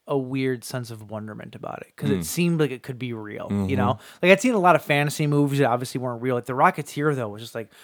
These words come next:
Speaker 1: "This is like a superhero movie, but, like, it's based in reality." Like, like, I could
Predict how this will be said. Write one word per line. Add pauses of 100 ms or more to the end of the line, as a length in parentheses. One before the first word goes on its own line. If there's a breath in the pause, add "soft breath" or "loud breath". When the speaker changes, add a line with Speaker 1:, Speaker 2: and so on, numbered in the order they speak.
(260 loud breath)
Speaker 1:
"This
is
like
a
superhero (100)
movie,
but,
like,
it's
based
in
reality."
Like, (180 loud breath)
like,
I
could